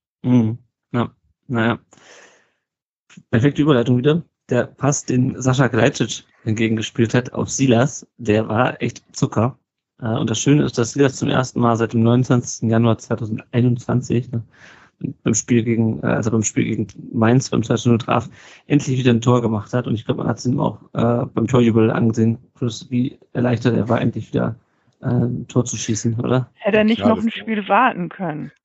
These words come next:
Speaker 3: <laughs>
Speaker 1: Nein, Silas muss gegen Bremen treffen, das weißt du doch.
Speaker 3: Ja, Silas muss auf jeden Fall gegen Bremen treffen. Nein, es ist einfach, äh, einfach schön,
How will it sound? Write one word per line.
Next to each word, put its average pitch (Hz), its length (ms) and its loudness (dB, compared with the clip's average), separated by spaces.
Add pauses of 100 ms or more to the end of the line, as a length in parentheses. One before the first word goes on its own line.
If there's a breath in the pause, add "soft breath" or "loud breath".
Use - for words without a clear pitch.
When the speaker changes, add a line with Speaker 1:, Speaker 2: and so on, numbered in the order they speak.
(120)
Speaker 3:
<laughs> 127 1700 -2
Speaker 1:
Nein, 123 180 4
Silas 143 260 4
muss 143 160 0
gegen 120 180 2
Bremen 120 240 2
treffen, 107 220 2
das 101 80 -2
weißt 113 240 -2
du 113 60 0
doch. 110 120 -4 (280)
Speaker 3:
Ja, 78 420 0 (280)
Silas 90 380 0
muss 92 140 -4
auf 87 100 -2
jeden 95 120 2
Fall 90 120 0
gegen 82 160 -2
Bremen 80 320 -4
treffen. - 280 -10 (440 loud breath)
Nein, 92 220 -2
es 87 100 -6
ist 98 140 -6
einfach, 95 280 0 (520 loud breath)
äh, 95 60 -4
einfach 101 480 0
schön, 123 540 2